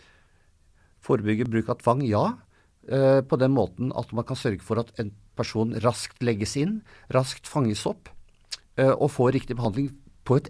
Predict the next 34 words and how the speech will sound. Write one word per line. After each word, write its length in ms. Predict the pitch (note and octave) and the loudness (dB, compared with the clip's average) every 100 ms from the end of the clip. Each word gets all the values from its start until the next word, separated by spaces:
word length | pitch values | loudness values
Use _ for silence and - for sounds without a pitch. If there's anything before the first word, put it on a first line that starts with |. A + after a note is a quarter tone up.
| C3+ | 4
veldig 280 | D3 A2+ C#3+ | 4 4 0
tidlig 320 | C#3+ G#2+ A2+ | 0 0 -2
sta-, 160 | - - A#2 | -4 -6 -2
eh, 160 | C3 | -2
tidspunkt. 540 | C3 A#2+ - D#3+ - - _ _ - - - _ _ _ _ _ _ C#3+ | 0 0 2 2 0 -20 _ _ -20 -20 -20 _ _ _ _ _ _ -2
I 160 | D3 | 2
motsetning 480 | C#3 B2 C3 A#2 C3+ | 2 4 2 2 0
til 200 | C3 B2+ | 2 2
i 60 | C#3+ | 4
dag, 240 | C#3+ F3+ - - | 6 4 0 -14
etter 280 | - - C#3+ | -10 0 6
lovendringen 560 | C#3+ G#2+ G#2+ G#2 A2+ C#3 | 8 8 4 4 2 2
hvor 140 | C3 | 4
dette 200 | B2+ B2+ A#2+ | 2 0 -2
såkalte 400 | A#2 G#2 G#2+ B2 | -2 -2 -2 -4
samtykkekompetanse 1120 | - C#3 E2+ - G#2 G2+ A2+ G#2+ A2+ G#2+ B2+ B2+ | 0 0 0 -6 -10 -8 -8 -2 -2 -2 -4 -4
kom 180 | A#2 A#2 | 0 2
inn 100 | A#2+ | 0
i 60 | |
tjue 220 | B2+ B2 B2 | -2 -4 -4
sytten. 340 | D3 - D#3 - - - - - - _ | -6 -6 -12 -12 -20 -20 -20 -20 -20 _
Hvis 160 | B2 B2+ | -4 -2
en 80 | C#3+ | 0
pasient 300 | D3 C#3+ C#3 - | 0 0 -2 -2
har 360 | A#2 A2+ C3 - _ - | 2 4 4 0 _ -14
samtykkekompetanse, 1200 | - E3+ C3 E2+ - A2+ - A#2+ A2 A2+ A2+ D#3 C#3 | -4 -2 0 -4 -8 -12 -8 -8 -4 -4 -4 -8 -10
så 320 | _ - C3+ | _ -14 -12
kan 220 | - G2+ G2+ | -4 -4 -4
ikke 140 | G2+ | -8
pasienten 380 | A#2 G#2 G2+ A2+ | -8 -6 -6 -6
tvangsinnlegges. 640 | G2+ F2+ F#2 F#2+ - - - _ - - _ - | -6 -6 -8 -8 -8 -14 -18 _ -20 -20 _ -4
Vi 80 | |
må 120 | A#2 C3+ | -2 2
vente, 400 | F3 G#2 E2 | 2 2 -2